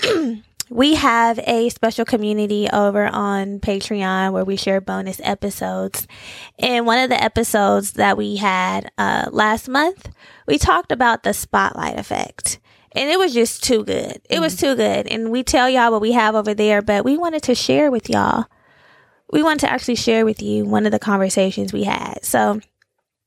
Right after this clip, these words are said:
Speaker 1: when I, when I read about the spotlight effect, I'm not gonna hold you, it swept me off my feet,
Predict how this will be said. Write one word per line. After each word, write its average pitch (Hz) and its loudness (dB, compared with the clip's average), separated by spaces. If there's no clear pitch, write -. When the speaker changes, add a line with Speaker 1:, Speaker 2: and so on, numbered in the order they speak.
Speaker 1:
when 240 0
I, 294 2
when 247 2
I 247 2
read 254 2
about 240 2
the 233 2
spotlight 220 2
effect, 220 0
I'm 208 0
not 202 0
gonna 208 2
hold 202 2
you, 196 0
it 196 0
swept 196 -2
me 190 -4
off 190 -4
my 196 -2
feet, 196 -6